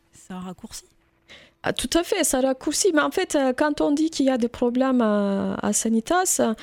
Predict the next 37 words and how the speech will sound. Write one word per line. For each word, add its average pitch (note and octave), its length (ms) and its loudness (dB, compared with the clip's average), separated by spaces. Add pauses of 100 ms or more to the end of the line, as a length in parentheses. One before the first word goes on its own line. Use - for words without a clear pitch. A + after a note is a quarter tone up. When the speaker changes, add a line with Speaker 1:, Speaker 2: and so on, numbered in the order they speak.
(320)
Speaker 2:
plus D#4 280 0
que D4+ 300 4
les C4 120 2
nationalités, B3+ 720 2
ce D4+ 140 0
qui C4+ 260 2
est C4 80 4
mis C4+ 180 4
en A#3+ 140 2
avant, C4 300 2
c'est C4+ 140 -2
le A#3 100 0
trafic - 360 -4
de A#3 80 2
drogue. A3+ 480 0 (480)
C'est - 160 -2
les A#3 120 4
dealers, C4 420 2
euh, G3 440 0
l'existence G#3+ 640 -2
de-, G#3 340 -2
des G#3 120 0
dealers. A#3 360 0
Mais G3+ 160 -4
ça A3 160 -2
existe, D#4+ 400 0
hein, D#4+ 180 2
euh, A3 380 0
personne A#3+ 400 0
ne, G#3 580 0
ne G3+ 140 -2
le G#3 140 2
nie, C4+ 380 2
ça A3 160 -2
existe. C#4 440 0 (560)
Mais, G#3+ 340 2
euh, G3 160 -2